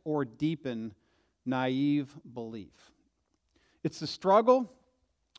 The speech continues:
to correct or deepen naive belief. It's that time of, of doubt that happens in every believer's life that says,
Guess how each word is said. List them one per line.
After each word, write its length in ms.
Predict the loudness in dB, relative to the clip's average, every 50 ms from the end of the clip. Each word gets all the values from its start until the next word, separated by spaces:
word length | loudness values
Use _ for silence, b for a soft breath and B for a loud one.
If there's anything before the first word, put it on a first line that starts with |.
| _ -12
to 120 | -8 -6 -6
correct 480 | -4 -2 0 2 2 2 2 0 -2 0
or 160 | 2 2 2
deepen 540 | 2 0 -2 -2 -2 -2 -2 0 2 4 4
naive 420 | 4 2 2 2 2 2 2 2 0
belief. 320 | 0 2 2 2 2 0 -4 b b b b b b b b b b b _ _ _ 4
It's 220 | 4 4 6 10
that 280 | 10 10 10 10 6 0
time 460 | -2 4 6 8 8 10 10 10 10
of, 200 | 8 6 2 -2 -4 2 4
of 280 | 4 4 4 2 6
doubt 400 | 8 10 10 10 8 6 4 4
that 120 | 2 2 4
happens 400 | 4 2 2 2 2 0 2 2
in 140 | 0 0 0 0
every 320 | 2 2 4 4 4 0
believer's 500 | 2 2 2 2 2 2 0 -2 -2 -2
life 280 | -2 -2 -2 -2 -2 -4
that 100 | -4 -4
says, 260 | -2 -2 -4 -4 -4